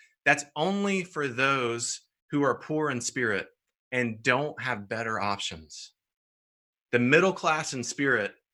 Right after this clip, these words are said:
are like the middle class in, in real life. They will come if they don't have something better to do.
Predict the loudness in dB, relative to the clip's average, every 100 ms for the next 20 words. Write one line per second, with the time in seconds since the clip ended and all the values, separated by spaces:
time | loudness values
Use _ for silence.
0 | _ _ _ -4 0 0 0 -2 0 2
1 | 2 0 -4 -2 0 0 -2 0 2 4
2 | 2 -2 -2 -2 0 -4 -8 -16 _ _
3 | _ _ _ _ _ _ _ _ _ _
4 | _ _ _ _ -6 -2 -2 -2 -4 -4
5 | -6 -6 -8 -2 -2 -2 -8 _ _ _
6 | -8 0 2 2 -2 -6 -4 -6 -8